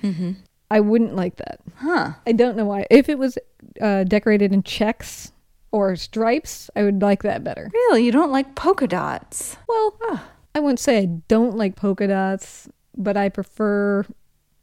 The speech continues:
Speaker 2: other things. <laughs>
Speaker 1: I hate circular tables. I hate round tables. I hate them with a passion. I would never buy a round table.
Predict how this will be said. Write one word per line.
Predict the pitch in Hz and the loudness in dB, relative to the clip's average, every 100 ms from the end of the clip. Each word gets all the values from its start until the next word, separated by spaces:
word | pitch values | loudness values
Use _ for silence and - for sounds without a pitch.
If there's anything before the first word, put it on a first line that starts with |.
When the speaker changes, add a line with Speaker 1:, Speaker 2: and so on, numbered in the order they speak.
| _ - | _ -10
Speaker 2:
other | 185 - | -10 -10
things. | - - 214 - | -12 -4 -4 -4
<laughs> | - - - _ _ _ _ 392 - | -10 -20 -20 _ _ _ _ 0 4
Speaker 1:
I | 330 | 4
hate | 277 311 - | 4 0 0
circular | 269 240 - 233 214 | -2 -2 0 0 0
tables. | 226 190 180 151 - | 0 0 0 -6 -2
I | 214 | -2
hate | 208 - | -2 -2
round | 180 180 160 - | -4 -4 -6 -6
tables. | 175 160 156 - - | -6 -4 -8 -10 -8
I | |
hate | 202 - 262 - | -6 0 0 0
them | 165 | -6
with | 175 175 | -6 -6
a | |
passion. | 180 156 - - - | -4 -4 -4 -12 2
I | 220 | 4
would | 220 233 214 - - 214 | 6 4 0 -10 -8 2
never | 220 247 254 202 202 | 8 8 8 4 0
buy | 185 | 2
a | 175 | 0
round | 170 165 165 | 0 -4 -6
table. | 190 - | -8 -8